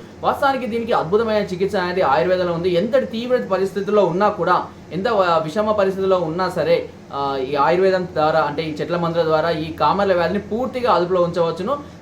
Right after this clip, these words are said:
So దీనికి అంతేకాకుండా, ఆ, చాలా రకాలుగా చాలామంది కూడా ఈ తెల్ల కామెర్లు అసలు వ్యాధి ఏంటో కూడా తెలియక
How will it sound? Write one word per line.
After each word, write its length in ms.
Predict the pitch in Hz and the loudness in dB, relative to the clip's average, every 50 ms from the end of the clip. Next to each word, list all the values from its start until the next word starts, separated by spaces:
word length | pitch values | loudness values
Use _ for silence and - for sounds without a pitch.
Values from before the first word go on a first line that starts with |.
| - - | -4 -2
So 120 | 214 202 | 0 0
దీనికి 540 | 180 226 240 247 208 - 262 262 269 262 - - - - | 0 -2 -6 -6 -8 -6 -6 -6 -6 -8 -10 -14 -12 -8
అంతేకాకుండా, 640 | 156 175 196 277 262 262 240 233 233 226 220 226 226 226 | -8 -2 -2 0 0 0 -2 -2 -2 -4 -4 0 0 0
ఆ, 640 | 226 233 226 185 156 156 160 156 156 151 151 151 151 - - 185 | 0 0 0 0 0 2 4 4 4 2 2 0 -2 -2 -2 2
చాలా 360 | 175 202 226 240 233 233 214 | 2 4 4 4 2 2 2
రకాలుగా 520 | 214 214 208 196 190 196 196 196 190 175 180 | 2 2 2 2 2 2 2 2 2 2 2
చాలామంది 400 | 165 160 175 185 190 190 185 185 | 0 0 0 0 -2 0 -2 -2
కూడా 160 | 180 180 180 | -2 0 0
ఈ 200 | 175 170 165 160 151 | 0 -2 -2 -4 -6
తెల్ల 260 | - - 160 180 196 | -4 -2 0 0 0
కామెర్లు 480 | 185 190 185 175 180 180 175 170 156 | 2 2 0 0 2 0 0 0 0
అసలు 200 | 147 151 165 165 | 0 0 -2 -2
వ్యాధి 320 | 147 143 151 160 - 196 208 | -2 0 2 2 2 2 2
ఏంటో 180 | 202 190 196 | 0 0 0
కూడా 120 | 190 190 190 | 2 2 2
తెలియక 320 | - 165 165 175 180 180 | 0 0 -4 -4 -2 -2